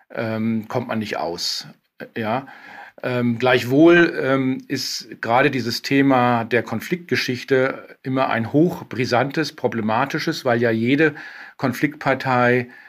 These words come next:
gewisserweise ihre eigenen historischen Narrative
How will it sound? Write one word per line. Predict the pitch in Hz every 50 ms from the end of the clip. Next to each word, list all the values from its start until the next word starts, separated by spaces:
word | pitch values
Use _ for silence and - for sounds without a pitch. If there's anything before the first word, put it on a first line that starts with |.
| - _ _ _ _ _ - _
gewisserweise | - 120 120 120 135 135 135 120 113 117 120 120 120
ihre | 131 123 110 127 101
eigenen | 90 110 131 147 151 147 131
historischen | 123 131 127 - 135 131 135 135 135 - 127
Narrative | 123 117 110 117 110 - - 151 147 139 113 110 98 90 90